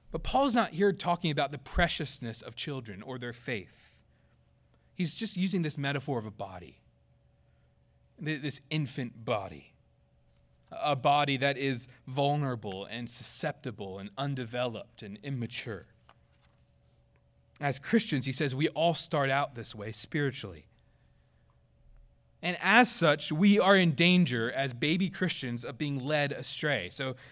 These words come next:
he uses yet another illustration, right, of a boat on choppy seas. He says that as young believers, we are in danger of being tossed to and fro by the waves and carried about by every wind of doctrine,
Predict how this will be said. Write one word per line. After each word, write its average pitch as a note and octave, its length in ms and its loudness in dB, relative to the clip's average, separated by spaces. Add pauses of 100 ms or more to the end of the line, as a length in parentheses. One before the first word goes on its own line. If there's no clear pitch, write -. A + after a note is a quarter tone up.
he D#3+ 100 -2
uses B2+ 300 0
yet C3 140 4
another C3+ 280 2
illustration, D3 760 2
right, A2+ 280 -4 (240)
of C3 120 2
a B2+ 100 8
boat C#3+ 440 6
on C#3 200 -2
choppy C#3 440 -2
seas. - 680 -4 (500)
He - 80 -4
says D3+ 220 2
that D#3 140 6
as C#3+ 140 4
young E3+ 300 8
believers, C#3+ 880 2 (380)
we D3 120 2
are D#3 120 6
in D3+ 80 2
danger D#3+ 500 6
of B2 60 0
being C3 180 0
tossed - 580 2
to F#3 200 2
and D#3+ 120 0
fro D#3+ 300 4
by C3 160 2
the B2 80 0
waves A#2+ 580 -2 (300)
and B2+ 140 -2
carried E3+ 320 6
about D3+ 360 6
by C3+ 120 2
every D#3 320 2
wind C#3+ 340 0
of A2+ 140 -4
doctrine, A#2 560 2